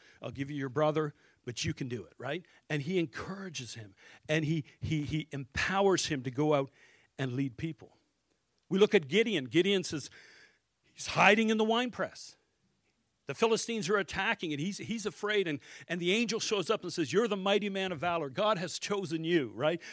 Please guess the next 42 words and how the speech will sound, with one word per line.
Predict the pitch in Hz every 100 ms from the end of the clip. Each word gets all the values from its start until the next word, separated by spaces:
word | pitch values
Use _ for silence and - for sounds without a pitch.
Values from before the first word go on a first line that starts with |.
| - -
And | 151
Gideon's | 180 180 135
like, | 120
"Are |
you | 160 220
sure? | - 226 220
I'm | 175 165
the |
least | 156 208 - 147
of | 196
my | 180
tribes. | - 220 190 110 101 113
Like, | 156 139 - - - -
I, | 156
I'm | 170 202
the | 175
little | 180 202
guy. | 139 107
You | 113 226
can't | 226 196 143
use | 143 127
me." | 165
And | 139
God | 160 147
says, | 135
"No, | 156 147
I've | 117
chosen | - 165 151 160
you. | 143
You're | 120 143
the | 131
man. | 123 139 110 - - -
I'm | 160
gonna | 143 139
empower | 127 117 - 190 185 139
you, | 110 98 92 _ _ _ -
and | 127
I'll | 123
get | 120 117
the | 123
glory," | 123 143 104 - _ _
right? | 98 123